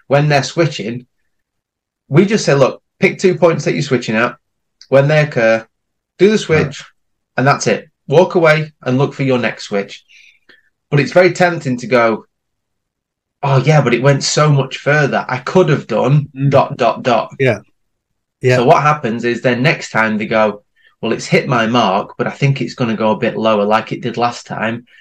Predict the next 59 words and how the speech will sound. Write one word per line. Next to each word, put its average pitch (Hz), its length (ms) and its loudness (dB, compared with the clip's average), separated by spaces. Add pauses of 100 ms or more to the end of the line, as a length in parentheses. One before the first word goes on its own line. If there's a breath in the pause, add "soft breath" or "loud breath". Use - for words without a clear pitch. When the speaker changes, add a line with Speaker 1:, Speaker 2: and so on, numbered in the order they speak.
(140 soft breath)
Speaker 1:
And 110 160 -4
they 107 100 2
hang 147 280 0
on 127 140 0
and 113 100 -4
they 113 80 -4
hang 120 240 0
on 110 120 -2
and 107 100 -4
hang 113 220 -2
on, 113 200 0
and 123 100 -2
it 120 120 -2
turns 151 260 2
<laughs> 123 60 4
around 131 260 0
and 117 100 -6
goes 120 200 -2
back 139 240 -8
up, - 220 2 (460 loud breath)
and 120 140 -4
Speaker 3:
Yeah. 131 80 0
Speaker 1:
they 135 60 2
miss 151 180 2
the 131 120 -2
opportunity. 131 680 -2
So 127 320 2 (720 loud breath)
with 143 160 4
all 175 200 6
of 123 80 0
this, 113 200 -2
you 143 80 -2
have 147 140 -6
to 135 60 -10
be 131 120 2
a 127 60 4
little 131 180 2
bit 139 140 -4
disciplined 110 540 -2
and 110 120 -2
just 113 180 -8
be 113 60 -6
like, 107 360 0 (720)
"This 196 160 4
is 190 120 0
what - 120 2
I'm 143 100 0
gonna 135 180 0
do, 123 300 0 (560)
and 120 440 0
I'm 131 140 -4
happy 139 300 0
with 117 200 -2
that." 98 240 -2 (600)
Um, 101 300 -6
and 110 120 -4
Speaker 3:
Yeah. 113 60 -2
Speaker 1:
not, 127 220 0 (300)
Speaker 2:
Mm. 107 240 -4